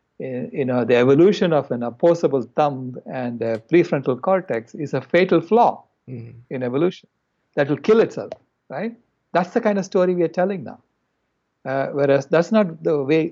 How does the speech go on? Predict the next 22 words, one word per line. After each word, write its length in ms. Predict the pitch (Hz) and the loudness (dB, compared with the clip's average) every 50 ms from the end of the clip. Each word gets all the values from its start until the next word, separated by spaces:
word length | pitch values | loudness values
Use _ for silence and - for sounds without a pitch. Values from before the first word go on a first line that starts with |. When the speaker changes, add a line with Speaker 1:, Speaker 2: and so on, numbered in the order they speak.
| - | -4
Speaker 1:
uh, 220 | 151 139 135 139 143 139 | -2 -2 0 -2 -2 -4
you 80 | 151 139 | -6 -6
know, 360 | 127 120 123 135 131 - 185 131 | -4 -4 -6 -6 -8 -8 -4 -2
um, 240 | 127 123 120 123 | 0 0 0 0
the 120 | 117 127 120 | 0 0 0
kind 240 | 123 - 165 185 185 | 2 2 2 2 2
of 80 | 160 | 2
stories 380 | - - 165 151 156 170 160 - | 0 2 4 6 6 6 4 2
that 140 | 120 117 113 | 0 -4 0
I 120 | 120 156 | 2 4
was 180 | 202 208 147 123 | 4 4 2 0
brought 180 | 117 123 123 123 | -2 -2 -2 -2
up 180 | 113 117 - | -2 -4 -6
in. 220 | 117 107 107 110 - _ _ _ _ _ _ _ _ _ _ - | -8 -8 -8 -10 -14 _ _ _ _ _ _ _ _ _ _ -12
The, 340 | - 123 127 127 123 - - - | -6 -2 0 0 0 0 -4 -4
the 160 | 123 135 135 | -2 0 0
stories 440 | 127 - - 180 170 175 175 170 160 | 0 0 2 4 4 6 6 4 4
that 120 | 151 135 131 | 2 4 4
I 40 | 127 | 4
was 140 | 120 120 - | 2 2 2
told 280 | 240 247 240 165 139 | 2 4 4 4 2
is, 220 | 127 123 127 123 | 0 -2 -4 -6